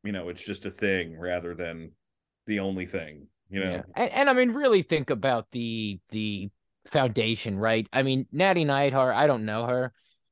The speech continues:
Speaker 2: I still, I'm happy to see her wrestle, honestly, 'cause I think she's a good wrestler, and she's been from Jump Street. Remember that, like,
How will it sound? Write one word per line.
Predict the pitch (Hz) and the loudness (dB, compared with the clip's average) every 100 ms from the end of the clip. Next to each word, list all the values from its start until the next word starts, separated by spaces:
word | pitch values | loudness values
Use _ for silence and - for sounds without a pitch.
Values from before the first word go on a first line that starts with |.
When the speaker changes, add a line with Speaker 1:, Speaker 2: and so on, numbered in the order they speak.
| _ _ _ _ - | _ _ _ _ -2
Speaker 2:
I | 285 | 2
still, | 359 - 156 208 175 | 2 2 4 6 6
I'm | 135 | 2
happy | 113 127 - 143 | 0 -2 -2 -2
to | 120 | -4
see | - 139 | -4 0
her | 139 | 2
wrestle, | 113 127 139 127 104 | 2 2 0 -2 -2
honestly, | 110 107 98 104 90 | -2 -4 -4 -6 -6
'cause | - 127 | -2 2
I | 160 | 2
think | 160 202 | 2 -2
she's | - 165 | -2 -4
a | 170 | -2
good | 143 170 | 2 4
wrestler, | 143 156 - 123 117 | 6 4 4 -4 -4
and | 120 | -4
she's | 139 117 | -4 -4
been | - 143 143 | 4 4 4
from | - 123 | -2 -4
Jump | 104 117 143 | -2 -2 -2
Street. | - 104 90 117 | -6 -10 -8 -2
Remember | 139 170 277 269 | 2 4 4 4
that, | 208 | 4
like, | 156 127 | 4 2